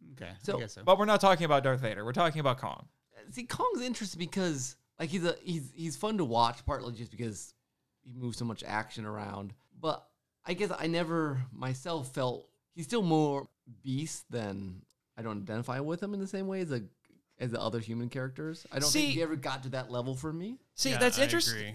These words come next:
Speaker 3: it, see, that's interesting that you bring that up because an-, but I read another one that said that one of the things that makes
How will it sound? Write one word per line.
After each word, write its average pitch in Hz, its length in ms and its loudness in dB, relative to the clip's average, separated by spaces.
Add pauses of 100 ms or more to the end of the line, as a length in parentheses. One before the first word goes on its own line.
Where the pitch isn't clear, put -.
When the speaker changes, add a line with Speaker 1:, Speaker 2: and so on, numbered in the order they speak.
(120)
Speaker 3:
it, 220 100 0
see, 294 100 0
that's 311 180 2
interesting 262 360 0
that 214 160 0
you 175 60 -2
bring 196 240 0
that 180 120 4
up 180 140 2
because 156 300 0
an-, 135 180 -2 (380)
but 147 120 0
I 165 60 4
read 202 200 4
another 185 300 2
one 123 280 2
that 123 180 0
said 135 280 4
that 131 200 2
one 139 240 -2
of 175 80 0
the 147 80 -2
things 139 380 -2
that 123 240 2
makes 131 600 -2